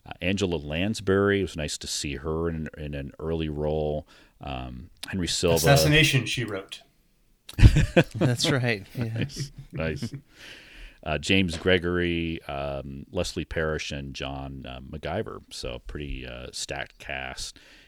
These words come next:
Speaker 1: And, uh, the film is about, well, it's spine number eight oh three, and it's about a former prisoner of war is brainwashed as an unwitting assassin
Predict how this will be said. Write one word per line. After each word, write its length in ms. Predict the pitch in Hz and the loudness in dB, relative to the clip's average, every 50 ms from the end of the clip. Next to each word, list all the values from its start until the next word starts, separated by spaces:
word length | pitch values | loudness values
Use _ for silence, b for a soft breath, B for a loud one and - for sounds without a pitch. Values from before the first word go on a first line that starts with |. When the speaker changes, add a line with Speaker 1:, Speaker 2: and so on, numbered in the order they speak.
| b _ | b _
Speaker 1:
And, 260 | - 73 69 67 67 | -12 -12 -10 -8 -8
uh, 80 | 71 71 | -10 -6
the 160 | - 104 90 | -4 -4 -4
film 420 | - - - 143 160 180 175 156 | -2 -2 0 0 0 0 -2 -2
is 200 | - 110 98 - | -2 -2 -2 -2
about, 540 | 104 87 - - 85 82 82 80 80 - - - 98 | -2 -2 -2 0 0 2 2 0 -2 -4 -6 -4 0
well, 140 | 101 101 | 0 0
it's 100 | 92 - | 0 0
spine 320 | - - - - 120 147 151 | -4 -4 -4 -4 -4 -2 -2
number 240 | 139 127 117 110 - | -2 0 2 0 2
eight 160 | 104 104 104 | 2 0 0
oh 80 | 120 127 | 0 -2
three, 440 | - - - 107 90 92 123 190 196 - - _ _ _ | -2 -4 -4 -2 -2 -2 -2 -4 -8 -12 -20 _ _ _
and 300 | - 87 85 82 80 82 | -8 -6 -4 -4 -4 -6
it's 160 | 80 78 - | -6 -6 -6
about 200 | - 78 87 87 85 | -4 -2 0 0 0
a 40 | - | -2
former 480 | - - 98 95 101 104 101 101 98 | -4 -4 -2 -2 0 0 0 0 0
prisoner 400 | - - 104 98 92 98 98 104 | 0 0 -2 0 0 -2 -2 -2
of 100 | 104 95 | -2 -2
war 380 | 92 80 82 90 90 92 92 95 | -4 -2 0 2 2 2 2 0
is 100 | 87 - | -2 -4
brainwashed 760 | - - 78 82 87 82 76 76 76 76 80 76 - - - - | -4 -4 -4 -4 -6 -6 -6 -4 -4 -2 -4 -4 -6 -8 -10 -10
as 120 | 76 - | -10 -10
an 120 | 76 69 - - | -10 -10 -10 -8
unwitting 480 | 85 104 110 98 98 95 92 90 - - | -8 -6 -4 -4 -4 -4 -4 -6 -6 -8
assassin 720 | - - - - 67 80 85 - - - 53 50 50 - | -10 -10 -10 -8 -8 -8 -8 -8 -10 -10 -12 -12 -16 -18